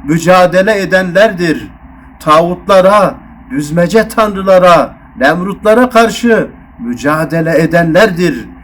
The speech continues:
İbrahimi bir hayatı, tevhidi kabul edenlerdir.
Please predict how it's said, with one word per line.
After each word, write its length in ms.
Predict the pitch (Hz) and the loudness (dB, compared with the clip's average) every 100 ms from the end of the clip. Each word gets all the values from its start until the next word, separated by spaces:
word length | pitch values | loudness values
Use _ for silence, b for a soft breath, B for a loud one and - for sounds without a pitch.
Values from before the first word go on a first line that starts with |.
| B B - | B B -10
İbrahimi 720 | 135 135 156 156 180 190 240 | -6 0 0 0 -2 -2 0
bir 100 | 226 | 0
hayatı, 760 | 180 175 160 147 135 - 120 98 B B - | 0 0 2 0 -2 -6 -8 -10 B B -4
tevhidi 960 | 156 170 165 226 214 180 185 220 170 B B - | -2 -2 -4 -4 -4 -4 -2 0 0 B B -2
kabul 400 | 165 160 202 175 | -2 0 -2 0
edenlerdir. 920 | 165 180 170 175 220 185 185 127 | 0 0 2 2 2 -2 -6 -6